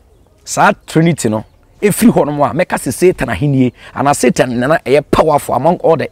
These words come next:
angels. Twenty-four elders na ɔmo nyɛ angels o. Wate ase? Ha, but yɛ talk about wind creatures, ahonhom wɔ wings ɛwɔ ɔmo akyi na,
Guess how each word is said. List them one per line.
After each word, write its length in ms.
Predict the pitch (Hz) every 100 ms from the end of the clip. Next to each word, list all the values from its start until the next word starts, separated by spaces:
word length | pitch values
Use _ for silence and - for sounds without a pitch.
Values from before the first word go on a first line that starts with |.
| 160
angels. 460 | 190 127 92 - _ _ _ _ _ - - - - -
Twenty-four 500 | - 208 185 - 175
elders 300 | 147 156 123
na 80 | 180
ɔmo 100 | 147
nyɛ 140 | 143 131
angels 380 | 127 113 98
o. 140 | 98 82 - _ _ _ - - - - - - -
Wate 180 | 131
ase? 300 | 117 104 98 - - - -
Ha, 140 | 139
but 160 | 127 131
yɛ 140 | 131
talk 200 | - -
about 280 | 214 165 127
wind 220 | 139 185 -
creatures, 360 | 151 - 107
ahonhom 460 | - 117 214 185 160
wɔ 140 | 165
wings 420 | 135 151 117 -
ɛwɔ 240 | - 160 127
ɔmo 100 | 120
akyi 240 | - -
na, 220 | 135 135